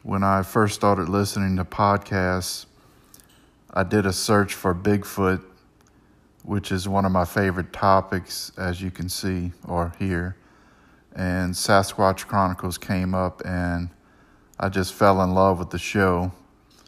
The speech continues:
It's still one of my favorites, and I look forward to listening to it each week. Uh, Wes does a great job with the show, and it's really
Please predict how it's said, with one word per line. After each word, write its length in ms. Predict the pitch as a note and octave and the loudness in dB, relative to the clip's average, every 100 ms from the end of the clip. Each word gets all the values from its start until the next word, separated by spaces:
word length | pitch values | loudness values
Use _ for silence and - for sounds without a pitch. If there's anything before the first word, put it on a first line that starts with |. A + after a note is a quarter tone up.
| _ - | _ -6
It's 140 | G2+ | -4
still 300 | - B2 A2 | 0 4 4
one 120 | G#2 | 4
of 60 | G2 | 4
my 140 | F#2 | 2
favorites, 600 | F#2 G#2+ G2 F#2+ F#2+ - | 2 2 2 2 -2 -2
and 140 | F#2+ F#2+ | -2 0
I 120 | F#2 | -2
look 220 | F#2+ G2 | -2 -4
forward 380 | - G2+ F#2 F2+ | -2 -2 0 -2
to 100 | F2+ | -4
listening 680 | F#2 G2 - F2+ F#2 F2+ F2+ _ _ _ _ | -2 -2 -2 -4 -2 -4 -8 _ _ _ _
to 180 | - G#2 | -4 0
it 80 | F#2 | 0
each 300 | F#2 F2+ - | -2 -6 -6
week. 420 | F#2+ F#2 E2+ - - _ _ _ _ _ - | -2 -2 -4 -12 -20 _ _ _ _ _ -12
Uh, 220 | - F#2 F2 | -4 -2 0
Wes 380 | G2 G#2 G2+ - | 4 4 2 -2
does 260 | G2 F2+ | -2 -2
a 40 | F2 | -2
great 340 | G2 F#2+ F2+ | -2 -2 -2
job 580 | - F#2+ F#2 F2+ E2+ - | -2 2 4 2 0 -6
with 160 | G2 | -8
the 80 | - | -8
show, 540 | F2 - F#2+ F2+ F2 F2+ _ _ _ _ _ _ | -8 -4 0 0 -2 -6 _ _ _ _ _ _
and 140 | - F#2 | -6 -4
it's 220 | F2 - | -4 -2
really 480 | G2 G2+ G2 F#2+ | 2 2 2 0